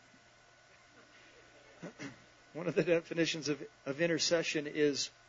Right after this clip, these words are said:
to stand in the shoes of somebody. If you really want to pray well for somebody,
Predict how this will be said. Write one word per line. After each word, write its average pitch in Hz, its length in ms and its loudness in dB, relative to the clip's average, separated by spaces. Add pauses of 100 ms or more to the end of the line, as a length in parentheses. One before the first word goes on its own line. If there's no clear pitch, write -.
(220)
to 139 100 -2
stand 180 640 0
in 160 160 -12
the 131 60 -8
shoes 175 760 -4
of 117 100 -14
somebody. 110 440 -12 (2000)
If - 80 -14
you 226 100 -2
really 214 160 6
want 190 140 0
to - 120 -8
pray 175 160 2
well 143 220 0
for - 140 -14
somebody, 185 420 -4